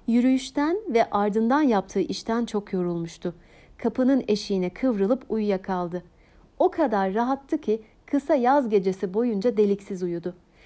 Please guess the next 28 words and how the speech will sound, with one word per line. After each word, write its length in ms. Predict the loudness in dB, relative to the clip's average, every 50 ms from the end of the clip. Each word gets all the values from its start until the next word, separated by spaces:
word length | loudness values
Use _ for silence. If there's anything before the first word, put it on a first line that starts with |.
| -20 _
Sabah 420 | -16 -8 -2 -2 2 2 2 2
uyandığında 800 | 2 2 0 0 0 -2 -2 -2 -2 -2 -2 -2 -2 -4 -4 -6 -10 -18 _ -4
nerede 420 | -2 0 2 4 2 2 2 0
olduğunu, 680 | -2 0 -2 -2 -2 -4 -4 -4 -4 -4 -2 -4 -4 -4 -8 -14 _ -4
yatakta 460 | -4 -4 -2 -4 -8 -8 -6 -4 -2
yatan 520 | -2 0 -2 -4 -6 -6 -6 -6 -6 -8 -6 -6
ve 60 | -6
kendisine 540 | -6 -4 -4 -4 -4 -4 -4 -6 -4 -4 -4
parıldayan 720 | -4 -4 -6 -2 0 0 0 0 0 -2 -2 0 -2 -2
dikkatli 460 | -4 -6 -6 -6 -8 -8 -4 -4 -2
gözlerle 560 | 0 0 -2 0 0 0 0 2 2 0 0 -2
bakan 300 | -4 -6 -6 -6 -6 -6
sakallı 540 | -8 -8 -10 -8 -4 -2 -2 0 2 0
adamın 420 | 0 0 -2 -6 -4 -6 -6 -6 -8
kim 260 | -6 -2 0 2 2
olduğunu 440 | 2 0 -2 -2 -2 -2 -2 -2 -4
hatırlaması 640 | -6 -6 -6 -6 -4 -4 -4 -6 -6 -6 -8 -6 -6
biraz 300 | -4 -2 -2 -2 -4 -2
zaman 320 | -2 -2 0 0 0 -2
aldı. 360 | -2 -2 -2 -4 -6 -8 -10 -12 -12 _ _ _ _ _ _ _ _ _ _ _ _ -20 _ _ _ _ _ _ _ _ _ _ _ _ _ _ 2
"Beni 220 | 2 4 4 2
affedin," 580 | 2 2 0 0 2 0 0 2 2 0 0 2
dedi 200 | 0 2 0 -2
sakallı 560 | -2 -4 -6 -2 0 0 2 2 2 2 0
adam 360 | 0 0 0 0 0 0 0
cılız 360 | -2 0 0 0 0 -2 -2
bir 60 | -4 -6
sesle, 480 | -4 -4 -4 -4 -4 -4 -4 -4 -4